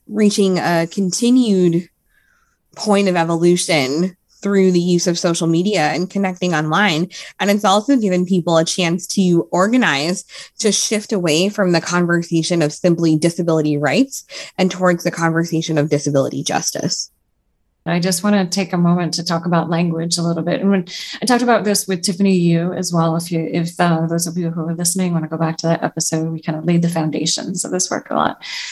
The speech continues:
Speaker 2: So Tiffany's organization, um, D-, Diverse Ability, um, has an apparel line that, that, uh, says disability is not a bad word. And you're using disability a lot. And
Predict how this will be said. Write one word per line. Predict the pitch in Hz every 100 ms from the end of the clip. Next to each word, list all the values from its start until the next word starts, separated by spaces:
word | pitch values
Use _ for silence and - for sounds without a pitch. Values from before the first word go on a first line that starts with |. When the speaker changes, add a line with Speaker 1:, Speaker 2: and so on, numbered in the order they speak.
| - - - _
Speaker 2:
So | - 214 - - _ _ _ -
Tiffany's | - 247 262 190
organization, | 185 170 180 175 165 160 170 170 170
um, | 170 170 165 165 175 185
D-, | 185 190
Diverse | 180 170 170 -
Ability, | 170 185 185 180 170 170 170 - - - - -
um, | 175 175
has | 175 190 175
an | 170
apparel | 165 196 247 202
line | 190 185 180
that, | - - -
that, | 180 175 175 -
uh, | - - -
says | 185 196 175
disability | 180 190 175 180 170 170
is | 160
not | 170 165
a |
bad | 170 165
word. | 170 -
And | 180
you're | 214
using | 208 202 185
disability | 165 170 170 165 170 165 -
a |
lot. | 180 175 160 -
And | 175 170